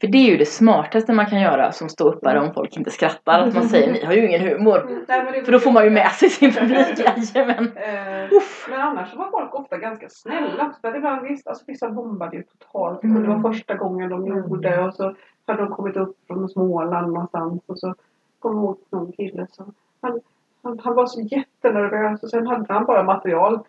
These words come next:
Speaker 2: typ en minut. Och sen
Speaker 3: Mm.
Speaker 2: så, så, ja, ja, det var helt klart. Men det var det ändå så här, folk klappade händerna
Speaker 1: Ja.
Speaker 2: jättemycket. Och man skrattade för att det var,
Speaker 1: Man ville
Speaker 2: man var
Speaker 1: stötta
Speaker 2: modiga.
Speaker 1: honom,
Speaker 2: Alltså,
Speaker 1: ja.
Speaker 2: att folk, folk var så modiga,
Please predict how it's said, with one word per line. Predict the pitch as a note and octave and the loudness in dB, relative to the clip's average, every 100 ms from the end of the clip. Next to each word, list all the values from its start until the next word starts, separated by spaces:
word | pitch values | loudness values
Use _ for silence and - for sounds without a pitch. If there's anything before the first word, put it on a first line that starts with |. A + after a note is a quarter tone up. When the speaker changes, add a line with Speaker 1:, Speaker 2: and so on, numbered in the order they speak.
| - | -6
Speaker 2:
typ | F#3+ G3 - | -6 -6 -6
en | F3+ F#3 | -4 -2
minut. | F3 E3 F#3+ A3 | -4 -4 -4 -2
Och | A#3+ F#3+ | 0 0
sen | G#3 | 0
Speaker 3:
Mm. | A#3 | -2
Speaker 2:
så, | G3+ | -4
så, | G#3 G#3+ - _ _ | -6 -10 -10 _ _
ja, | A#3+ A3+ G3 | -2 -2 -2
ja, | A3 G3+ G3 | -4 -6 -4
det | G#3 G#3 | -6 -6
var | G#3 G#3 | -12 -10
helt | B3+ A#3 _ | -6 -8 _
klart. | F#3 A3 - - D#4+ D#4+ E4 - - _ _ | -10 -10 -8 -12 -8 -4 -4 -6 -20 _ _
Men | C#4+ | 2
det | C#4+ | 4
var | E4 F4+ | 2 2
det | |
ändå | F#4+ E4 D4 | 2 4 4
så | C4 | 4
här, | A#3+ - - - - _ _ _ | 2 -2 -14 -18 -18 _ _ _
folk | E4+ C#4+ | -4 -2
klappade | D#4+ C#4+ D4 C#4+ | 0 2 4 4
händerna | D4 C4+ B3+ B3 | 2 0 0 2
Speaker 1:
Ja. | A3+ A#3+ A3 F3 E3 | 4 6 6 8 6
Speaker 2:
jättemycket. | C#4 C#4 - D4 C#4 | 2 -4 -2 0 2
Och | C#4+ | 2
man | D4 D4 | 0 -2
skrattade | E4 E4+ - D4 D#4 D4 | -2 -4 0 0 0 2
för | D4+ | 4
att | C#4+ C#4+ | 4 2
det | D4 | -2
var, | C#4 C#4+ A#3+ - _ - _ _ - | 4 4 2 -6 _ -20 _ _ 2
Speaker 1:
Man | B3+ | 4
ville | D4 D#4 | 6 6
Speaker 2:
man | D#4+ E4 | 4 4
var | A4 | 4
Speaker 1:
stötta | - | 4
Speaker 2:
modiga. | A#3 - A3+ | 0 2 4
Speaker 1:
honom, | A#3 A#3 | 4 4
Speaker 2:
Alltså, | D#4+ A#3+ | 2 2
Speaker 1:
ja. | D#4 F4+ G4 G4 | 6 6 6 4
Speaker 2:
att | - | -6
folk, | F#4+ G#3+ G3 - _ | -10 -10 -12 -18 _
folk | D4 C#4+ | -8 -6
var | D4+ | -10
så | C#4 - | -10 -14
modiga, | A3+ G4+ D#4 G#3+ G#3 - | -8 -6 -6 -8 -10 -8